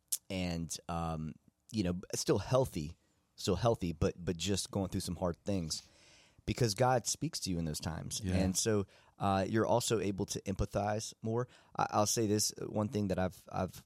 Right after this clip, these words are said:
Speaker 1: thought about a lot is, um, when I lead worship is what's the s-, w-,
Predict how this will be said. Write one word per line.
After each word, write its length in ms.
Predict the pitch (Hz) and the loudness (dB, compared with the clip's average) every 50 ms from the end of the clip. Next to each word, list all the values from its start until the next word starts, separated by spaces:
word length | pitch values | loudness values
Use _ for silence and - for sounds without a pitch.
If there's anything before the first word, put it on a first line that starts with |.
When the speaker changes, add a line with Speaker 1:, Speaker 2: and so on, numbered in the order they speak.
| _ - | _ -10
Speaker 1:
thought 220 | - - 98 95 95 | -2 2 2 2 4
about 180 | 90 92 87 | 2 0 0
a 40 | 85 | 0
lot 280 | 85 90 92 90 92 - | 0 0 0 0 -2 -2
is, 280 | - - 90 85 82 - | -4 -4 -2 -2 -2 -2
um, 260 | 87 87 85 85 80 - | -2 -2 -2 -4 -6 -6
when 160 | - 95 90 87 | -6 -4 -2 0
I 40 | 87 | 0
lead 200 | 92 95 95 80 | 0 0 -2 0
worship 460 | 85 95 92 - - 87 82 - - - | 0 0 0 0 -2 -4 -4 -4 -6 -4
is 360 | - 90 90 87 82 - - - _ _ _ _ _ _ _ _ _ _ _ _ _ - | 0 0 2 2 2 0 -2 -4 _ _ _ _ _ _ _ _ _ _ _ _ _ -12
what's 380 | - 127 107 113 120 - - - | -4 2 4 4 4 4 0 -6
the 80 | - | -4
s-, 120 | 101 - - | -6 -6 -4
w-, 160 | - - | -4 -4